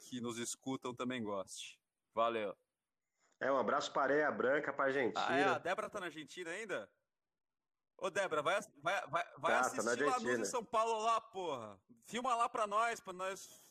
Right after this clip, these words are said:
Speaker 1: Faz uma live lá que a gente bota ao vivo aí no, em algum lugar, que a gente aprenda a mexer com tecnologia. <laughs>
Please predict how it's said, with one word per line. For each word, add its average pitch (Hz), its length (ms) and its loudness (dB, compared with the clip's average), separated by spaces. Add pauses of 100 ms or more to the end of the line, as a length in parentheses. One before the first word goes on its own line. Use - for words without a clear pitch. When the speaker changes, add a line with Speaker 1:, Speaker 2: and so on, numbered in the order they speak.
(160)
Speaker 1:
Faz 202 200 0
uma 226 220 2
live 202 380 0
lá 196 180 2
que 202 100 -18
a - 20 -14
gente 160 680 -12
bota 156 280 -2
ao 147 100 -2
vivo 151 300 -8
aí 151 180 -4
no, 143 120 -8
em 131 60 -10
algum 135 240 -6
lugar, 139 400 0 (420)
que - 80 -14
a 123 40 -10
gente 131 280 -14 (160)
aprenda 143 360 -2
a 143 40 -4
mexer 139 300 -4
com 139 140 -10
tecnologia. 131 800 -6
<laughs> - 1080 -8